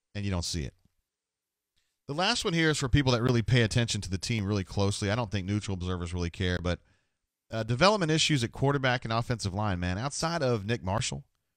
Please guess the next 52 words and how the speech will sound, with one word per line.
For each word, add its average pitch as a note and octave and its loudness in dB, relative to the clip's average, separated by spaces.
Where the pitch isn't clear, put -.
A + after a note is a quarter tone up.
and A2 -4
Gus A#2 2
deserves G#2+ 2
a G2 0
lot G2 2
of F2+ -4
credit A2 2
on E2+ -2
Nick F2 -10
Marshall, F2 -6
and C3 -4
I A2+ -4
also D3 2
wanna A2 2
say G#2 2
about F2+ 2
Nick F#2+ -2
Marshall, F2+ 0
ten F#3 0
years E3+ 4
from E3+ 0
now, E3+ 2
twenty E3+ 2
years E3 0
from D#3+ -4
now, D#3+ 0
I D#3+ 0
think D3+ -2
people C3+ 4
who A#2 0
don't C3 2
even A2+ -2
remember G2+ 0
him B2 2
now B2 0
are G2 -4
gonna G2+ -2
look G2 -2
back G2 -2
and F2+ -12
say, F#2+ -6
"Damn, G2 -2
that E2+ -4
guy D2 -6
was D2+ -6
really D#2 -4
good." D#2 -4
Nick E2+ -4
Marshall F#2+ -2
was D2+ -4
insanely G#2+ -4
good. A#2 -4